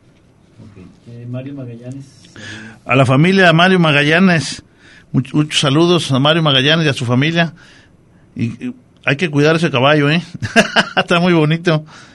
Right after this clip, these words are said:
Speaker 2: Adelante, Simón.
Speaker 1: Eh, J. Junior Valen-, J R Valenzuela Robles.
Speaker 2: J R Valenzuela Robles, saludos.
Speaker 1: Para los dos, buen programa.
Speaker 2: Gracias, J R Valenzuela.
Speaker 1: Valenzuela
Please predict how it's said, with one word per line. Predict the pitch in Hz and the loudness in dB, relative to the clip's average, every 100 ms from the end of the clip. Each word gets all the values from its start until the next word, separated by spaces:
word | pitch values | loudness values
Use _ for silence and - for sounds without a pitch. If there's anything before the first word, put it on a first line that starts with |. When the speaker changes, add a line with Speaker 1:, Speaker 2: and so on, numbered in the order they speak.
| - | -6
Speaker 2:
Adelante, | - 131 143 185 170 | 0 2 2 2 0
Simón. | 143 135 101 - - - - _ | 0 0 -2 -6 -20 -20 -20 _
Speaker 1:
Eh, | 113 117 117 107 | -20 -20 -20 -20
J. | 131 127 139 - 110 117 | -20 -20 -20 -20 -20 -16
Junior | 143 147 151 | -16 -16 -18
Valen-, | 135 123 117 113 - | -16 -16 -18 -20 -20
J | 127 123 135 | -20 -16 -16
R | 131 139 | -16 -18
Valenzuela | 135 117 113 127 127 | -18 -18 -20 -20 -18
Robles. | 123 127 135 151 - - | -16 -16 -16 -20 -20 -20
Speaker 2:
J | - 147 160 151 151 165 | -6 -2 0 2 2 2
R | 170 | 2
Valenzuela | 156 135 120 110 151 156 127 | 2 2 2 0 0 0 0
Robles, | 135 151 175 190 | 0 2 0 -2
saludos. | - 113 120 143 170 170 131 | -4 -2 0 0 0 -2 -6
Speaker 1:
Para | 117 | -14
los | 113 117 | -16 -16
dos, | 139 156 - - | -16 -16 -20 -20
buen | 117 123 123 | -18 -16 -14
programa. | 123 107 101 87 - _ _ | -16 -18 -20 -20 -20 _ _
Speaker 2:
Gracias, | 110 139 165 165 147 113 - - - - - | 0 4 4 4 2 0 -8 -20 -20 -20 -20
J | - 151 165 151 151 | -6 -2 0 2 4
R | 160 175 185 185 - - _ _ | 4 2 0 -2 -14 -20 _ _
Valenzuela. | 120 120 123 139 131 107 85 - - _ 101 | 0 4 4 4 0 0 -4 -12 -20 _ -20
Speaker 1:
Valenzuela | 110 107 104 95 113 117 123 | -20 -20 -20 -20 -20 -16 -16